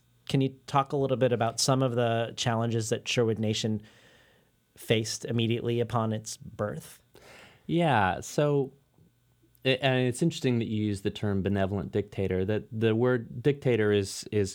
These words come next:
Speaker 2: to bring back the Roman Empire. I-, it was a person elected by the Senate to handle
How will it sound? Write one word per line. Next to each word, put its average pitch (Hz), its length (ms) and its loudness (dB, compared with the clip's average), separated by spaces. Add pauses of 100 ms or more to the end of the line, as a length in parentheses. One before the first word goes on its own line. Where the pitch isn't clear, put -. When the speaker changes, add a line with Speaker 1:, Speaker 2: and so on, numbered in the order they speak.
(120)
Speaker 2:
to - 80 -16
bring 123 180 2
back 95 200 2
the 90 80 -6
Roman 95 260 2
Empire. 98 500 0 (720)
I-, - 80 -10 (160)
it 147 180 0
was 147 220 4
a 143 60 2
person 165 420 2
elected 113 460 2
by 101 180 4
the 98 80 0
Senate 107 460 -2
to 101 140 -4
handle 104 840 0